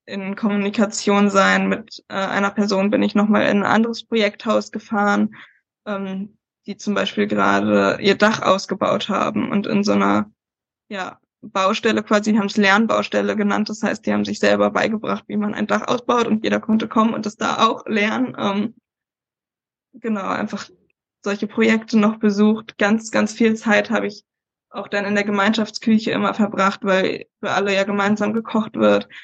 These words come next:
und die meiste Zeit habe ich dann tagsüber so im Garten eigentlich verbracht und so die verschiedenen, ähm, ja, Selbstversorgungsstrategien kennengelernt. Also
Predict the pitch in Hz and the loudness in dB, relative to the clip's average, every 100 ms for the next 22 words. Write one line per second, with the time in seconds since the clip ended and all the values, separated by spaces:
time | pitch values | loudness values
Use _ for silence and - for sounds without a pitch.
0 | - _ 214 208 208 202 214 220 - 202 | -20 _ -12 -6 -2 -2 -4 -8 -2 0
1 | 196 208 - _ - 202 208 - 190 190 | 0 -2 -14 _ -8 -6 -6 -4 -4 -2
2 | 196 202 196 - 202 196 196 190 196 185 | -2 0 0 -2 0 2 2 0 2 2
3 | 180 - 82 - - - - 208 208 208 | 2 2 0 0 -2 -4 -4 -2 0 -2
4 | - 214 - 220 214 214 - 220 214 202 | -2 -6 -4 -4 -2 -2 0 2 2 0
5 | 202 202 - _ _ _ _ _ 208 196 | -2 -6 -10 _ _ _ _ _ -14 -12
6 | 190 147 - - _ _ - 202 185 - | -10 -10 -10 -18 _ _ -8 -4 -4 -6
7 | - _ _ 214 202 - 214 208 190 202 | -12 _ _ -2 -2 0 -2 2 2 2
8 | 214 208 - 196 196 208 208 208 214 214 | 2 -2 -2 -2 0 0 2 2 4 2
9 | 214 208 202 214 226 240 202 202 185 | 2 2 2 2 0 0 -2 -2 -4